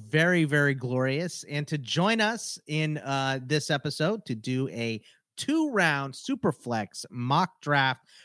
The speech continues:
with all of the rookies, it's a rookie mock draft, is Cody Carpentier.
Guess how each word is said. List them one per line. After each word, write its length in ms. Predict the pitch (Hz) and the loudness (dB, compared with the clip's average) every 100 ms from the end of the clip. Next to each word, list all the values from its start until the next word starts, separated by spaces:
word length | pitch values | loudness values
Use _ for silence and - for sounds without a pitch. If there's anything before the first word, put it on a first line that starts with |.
| _ | _
with 340 | 117 139 131 - _ | -4 -2 -2 -8 _
all 340 | 160 208 254 233 | 4 6 8 6
of 140 | 175 | 6
the 80 | 170 | 6
rookies, 480 | 156 135 120 104 120 | 6 2 -4 -6 -8
it's 160 | 104 | -6
a 60 | 117 | -6
rookie 480 | 110 143 - 120 - - _ | -4 -6 -4 -8 -10 -20 _
mock 300 | 131 117 120 | -4 -4 -2
draft, 260 | 131 135 135 | -2 -2 -4
is 180 | - 120 | -10 -10
Cody 300 | - 151 143 | -4 -2 -2
Carpentier. 720 | 127 143 131 127 175 160 160 | 0 -2 -2 -2 2 4 4